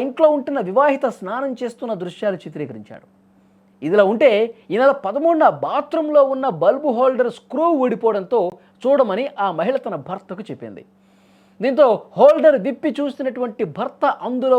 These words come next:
ఉన్న ఈ సీక్రెట్ కెమెరా చూసి ఒక్కసారిగా షాక్ అయిపోయారు, నిర్ఘాంతపోయారు.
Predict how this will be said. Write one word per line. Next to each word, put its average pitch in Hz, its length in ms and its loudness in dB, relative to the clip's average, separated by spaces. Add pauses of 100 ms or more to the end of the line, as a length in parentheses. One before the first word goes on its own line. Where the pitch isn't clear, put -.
(120)
ఉన్న 220 140 -2 (160)
ఈ 180 40 -4 (100)
సీక్రెట్ 254 480 -6 (140)
కెమెరా 196 280 -2 (100)
చూసి 269 260 -6 (340)
ఒక్కసారిగా 285 560 2 (160)
షాక్ 277 240 -6
అయిపోయారు, 240 380 0
నిర్ఘాంతపోయారు. 226 800 -2